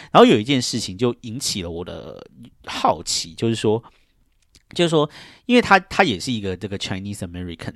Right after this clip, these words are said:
这样子，然后，呃，他就在里面就是提到，就是说，哦，他，他，他小的时候就是在一个 white dominant，就是主要是一个，呃，都是白人的社区里面长大这样子，然后因为他从小就是旁边都是白人，然后他就是一个 Asian，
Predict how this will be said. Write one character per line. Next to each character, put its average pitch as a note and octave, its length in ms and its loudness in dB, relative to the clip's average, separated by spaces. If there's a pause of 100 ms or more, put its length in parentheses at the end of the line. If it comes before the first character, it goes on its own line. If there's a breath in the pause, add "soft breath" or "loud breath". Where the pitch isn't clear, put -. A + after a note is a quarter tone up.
这 - 80 -14
样 - 140 -14
子， - 220 -20
然 G2+ 80 -8
后， G#2+ 280 4 (360 loud breath)
呃， F2+ 320 -4
他 - 200 4
就 E3+ 120 0
在 F3 80 8
里 G#2+ 120 -2
面 G#2+ 160 -6
就 G#2+ 120 -4
是 G#2+ 100 -8
提 - 220 -14
到， G2 160 -6
就 F2+ 80 -10
是 F2+ 100 -10
说， F2 260 -12 (220 loud breath)
哦， - 260 -10
他， A2 300 0
他， A2 260 0 (140)
他 B2 140 2
小 G#2 180 0
的 F2+ 100 -8
时 - 140 -8
候 G#2+ 160 2
就 G#2+ 100 -4
是 G2+ 120 -4
在 G2+ 160 0
一 F#2+ 180 -8
个 F2+ 120 -8
white G2+ 420 -4
dominant， G2+ 460 -8
就 G#2 100 -6
是 A2+ 60 -4
主 F#2+ 180 -10
要 G2 120 -4
是 G#2 140 -8
一 G2 100 -10
个， F#2+ 200 -6 (100)
呃， E2+ 220 -8 (800)
都 B2 160 2
是 A#2+ 260 -2
白 F2+ 180 -8
人 F#2 180 -8
的 F2+ 140 -8
社 G#2+ 200 0
区 G2+ 220 -6
里 E2+ 80 -18
面 G2+ 220 -8
长 - 120 -6 (140)
大 F2 220 -6
这 G2 80 -10
样 F2 160 -12
子， E2+ 160 -16 (260 loud breath)
然 G#2 140 -4
后 B2 120 6
因 A#2+ 80 0
为 B2 80 4
他 A#2 140 2
从 G2+ 180 -2
小 G#2 160 0
就 G#2 120 -4
是 G#2 200 -2 (280 loud breath)
旁 G#2 120 -2
边 A2+ 120 -2
都 A2+ 100 2
是 A#2 80 -6
白 F2 220 -6
人， F2+ 200 -8
然 F#2 80 -8
后 G2+ 120 -4
他 G#2 100 -2
就 G#2 100 -4
是 G#2 160 -8
一 G2+ 120 -8
个 G2 80 -6
Asian， A2 560 -4